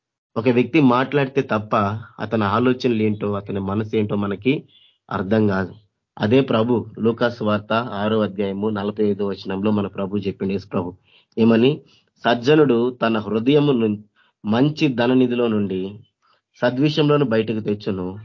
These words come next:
దుర్జనుడు చెడ్డ ధననిధి నుండి దుర్విషయంలోను బయటకు తెచ్చును, హృదయము నిండియుండు దానిని బట్టి ఒకని నోరు మాట్లాడును"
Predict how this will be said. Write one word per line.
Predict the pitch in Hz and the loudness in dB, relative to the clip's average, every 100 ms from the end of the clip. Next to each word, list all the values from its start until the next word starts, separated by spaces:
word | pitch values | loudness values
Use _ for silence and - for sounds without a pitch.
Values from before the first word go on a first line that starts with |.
| - - | -18 -12
దుర్జనుడు | 98 120 127 139 143 120 113 110 | -2 0 2 4 4 4 0 0
చెడ్డ | 110 123 | -2 0
ధననిధి | 123 123 117 | 0 0 0
నుండి | 117 117 | -2 -2
దుర్విషయంలోను | 110 110 117 123 123 123 123 | -2 -2 0 -2 -2 -2 -2
బయటకు | 107 101 104 | -2 -4 -6
తెచ్చును, | 117 98 - 95 85 - _ _ _ _ | -8 -8 -8 -8 -8 -16 _ _ _ _
హృదయము | 110 117 143 156 151 | 0 4 6 6 6
నిండియుండు | 139 127 131 135 131 127 | 6 8 8 8 6 4
దానిని | 120 113 113 110 104 | 0 -2 0 0 -2
బట్టి | 101 107 107 123 98 107 - _ _ 110 | -2 -6 -4 -4 -4 -8 -16 _ _ -6
ఒకని | 110 107 107 | -2 0 2
నోరు | 104 110 127 147 190 - - | 4 4 4 2 0 -8 -8
మాట్లాడును" | 98 101 104 101 95 95 101 98 | -4 -2 -2 -2 -2 -4 -4 -6